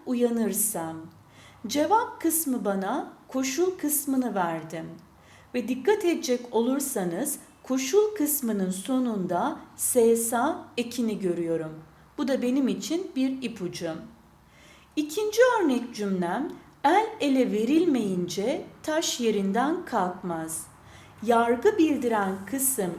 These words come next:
eşittir sonuç kısmı, taş yerinden kalkmaz. Sonuç kısmına "hangi şartla" sorusunu yöneltiyorum. "Hangi şartla taş yerinden kalkmaz?"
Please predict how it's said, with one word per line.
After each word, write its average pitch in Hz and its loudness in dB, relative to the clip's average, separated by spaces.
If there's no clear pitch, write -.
eşittir 208 -2
sonuç 240 0
kısmı, 185 -4
taş 339 0
yerinden 233 2
kalkmaz. 175 -2
Sonuç 415 0
kısmına 220 -2
"hangi 381 2
şartla" 226 0
sorusunu 247 0
yöneltiyorum. 202 0
"Hangi 494 2
şartla 302 2
taş 226 -2
yerinden 196 2
kalkmaz?" 175 -4